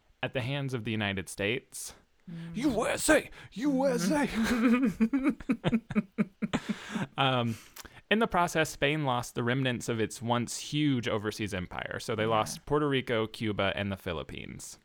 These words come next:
Speaker 2: And that's, like, how to pick a side in this battle of, like, colonizer versus colonizer.
Speaker 1: Yeah, sometimes I forget, like, the intense colonizer of Spain. <laughs>
Speaker 2: Mm-hmm, mm-hmm.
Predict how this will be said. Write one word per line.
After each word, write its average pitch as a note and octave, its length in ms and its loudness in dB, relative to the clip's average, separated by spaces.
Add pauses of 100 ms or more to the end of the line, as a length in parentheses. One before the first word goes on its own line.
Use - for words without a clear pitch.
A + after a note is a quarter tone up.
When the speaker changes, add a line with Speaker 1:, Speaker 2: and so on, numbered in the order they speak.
(140)
Speaker 2:
And G3+ 140 -2
that's, A3+ 260 -2
like, F#3 440 -2
how F3+ 400 4
to E3 380 4 (160)
pick - 400 -4
a D#3 80 -4
side D3+ 580 2
in D3+ 240 -6
this D#3 200 -10
battle D3+ 500 2
of, - 280 -4
like, - 500 -10 (320)
colonizer C#3+ 720 -4
versus D3 380 -10
colonizer. E3+ 880 -10 (680)
Speaker 1:
Yeah, G#2+ 340 -2
sometimes C#4 440 -2
I A3 100 0
forget, A#2 680 -4
like, G#2+ 380 0
the A2 180 2
intense - 960 -4 (320)
colonizer G2+ 1040 -4 (120)
of F#2+ 180 -8
Spain. G2 600 -6
<laughs> - 60 -12
Speaker 2:
Mm-hmm, E3 720 -6
mm-hmm. D3+ 300 -8